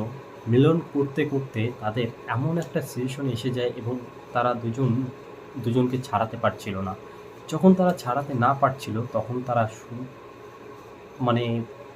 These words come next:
বয়স্ক যাদের লোক আছে এবং সবাইকে, আশেপাশে যারা ছিল, তাদেরকে ডাকার চেষ্টা করে। ডাকার চেষ্টা করে, তারা তখন ডে-, সবাই আসে। আসার পর সবাইও অনেক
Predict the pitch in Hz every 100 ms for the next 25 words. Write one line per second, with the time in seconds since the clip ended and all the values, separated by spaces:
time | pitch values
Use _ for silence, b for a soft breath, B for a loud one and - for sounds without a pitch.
0 | - - 143 170 - 180 139 127 123 131
1 | 113 120 127 113 113 117 B B B -
2 | 117 127 127 117 139 143 127 120 120 107
3 | 120 117 123 113 113 113 - 139 117 113
4 | 110 117 - 113 104 123 127 110 - 104
5 | 95 - - - - B B B B -
6 | - - - 135 135 180 175 - 170 127
7 | 120 143 - 120 127 135 131 123 - 139
8 | 127 - - - - 147 113 131 127 120
9 | - - - - - - 127 143 107 113
10 | - 98 - - - - - - - -
11 | 214 196 - 110 101 - - - - -
12 | - - - - - - - - - -
13 | 156 170 185 190 - 151